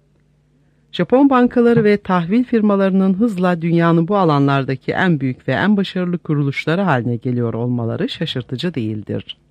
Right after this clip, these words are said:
Japon sermaye ihracatındaki bu büyük kabarma,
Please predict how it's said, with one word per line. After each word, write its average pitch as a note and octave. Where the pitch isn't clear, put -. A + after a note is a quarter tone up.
Japon A3
sermaye G3+
ihracatındaki C#3+
bu D3+
büyük C3
kabarma, A#2+